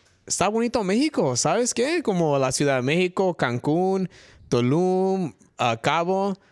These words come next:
hasta también Monterrey, Oaxaca y Puebla, todos andan yendo porque andan mirando videos.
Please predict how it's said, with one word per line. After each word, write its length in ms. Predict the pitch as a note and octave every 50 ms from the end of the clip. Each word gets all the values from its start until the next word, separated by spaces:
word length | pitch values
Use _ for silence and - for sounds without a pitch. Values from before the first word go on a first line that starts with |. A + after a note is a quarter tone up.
| _ _ _ _ -
hasta 400 | - B2+ C#3 - - D3+ D3 D3
también 320 | D#3 D#3+ C#3+ C#3+ D#3+ E3+
Monterrey, 460 | F3 F#3 E3+ - C#3 B2+ C#3 D#3 E3+
Oaxaca 560 | E3+ D#3+ C#3+ C3 B2+ D#3 F#3+ A3+ - B3 G3 C#3
y 80 | C#3
Puebla, 320 | C3 - C#3+ E3+ G#3+ A3 F#3
todos 240 | - D#3+ E3 D#3+
andan 240 | F3 E3+ F3 E3+ D#3
yendo 280 | D3 E3+ G#3+ B3 B3+ A3 E3+ C#3 B2+
porque 200 | C3+ C#3+ C3 - C3+
andan 140 | C#3 D#3 E3+
mirando 260 | D#3+ D#3 D#3+ E3+ E3+
videos. 640 | D#3 C#3+ B2 A#2+ A#2+ B2+ F3+ A#3 G#3 G3 D3+ - -